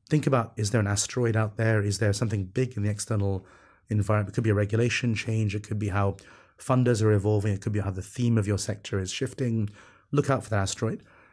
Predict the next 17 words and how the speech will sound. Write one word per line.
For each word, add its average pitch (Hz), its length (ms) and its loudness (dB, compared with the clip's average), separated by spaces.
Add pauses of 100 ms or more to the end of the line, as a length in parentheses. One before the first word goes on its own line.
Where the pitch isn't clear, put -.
(220)
Are 131 80 2
there 139 100 6
any 135 160 4
starship 120 640 -2
changes? 98 400 -6
Are 104 200 -2
there 107 100 0
any 107 80 2
changes 104 400 -2
in 104 80 -4
the 101 60 -2
team, 120 680 0 (380)
governance, 110 520 2
you 113 200 2
as 107 120 2
a 110 40 2
leader, 101 680 0